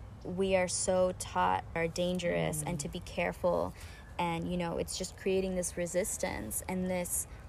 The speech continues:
Speaker 1: it's this internal anger that's creating in, in these children, right? Of, like, not allowing, not being allowed to be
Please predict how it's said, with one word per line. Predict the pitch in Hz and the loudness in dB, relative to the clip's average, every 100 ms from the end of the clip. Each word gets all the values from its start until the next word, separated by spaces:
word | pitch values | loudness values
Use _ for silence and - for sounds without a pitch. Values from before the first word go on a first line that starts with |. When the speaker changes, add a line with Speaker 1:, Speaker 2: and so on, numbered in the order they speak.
| - - - - - - | -16 -16 -16 -16 -8 0
Speaker 1:
it's | 208 | 0
this | - 202 - | 0 -4 0
internal | 208 214 - 208 220 220 202 185 180 196 - - - - - - - 180 | 0 0 -2 0 0 2 2 0 0 -4 -10 -12 -12 -12 -10 -10 -2 2
anger | 208 285 196 - - - | 4 4 2 0 -4 -4
that's | 190 180 | -2 -2
creating | - 202 196 214 208 - | -2 2 4 4 2 0
in, | 185 180 175 | -2 -2 -2
in | - 185 | -2 0
these | 180 180 - | -2 -4 -4
children, | - 254 277 208 214 | 2 4 4 0 -2
right? | 185 185 220 226 | 2 4 4 4
Of, | 180 | 2
like, | 180 170 | -2 0
not | 185 196 214 | 2 2 4
allowing, | 202 190 185 190 190 185 185 - - - - - | 2 2 2 2 0 -2 -6 -10 -14 -14 -12 0
not | 202 226 | 2 4
being | 247 240 | 4 4
allowed | 208 180 185 - | 6 6 6 0
to | |
be | 175 | -6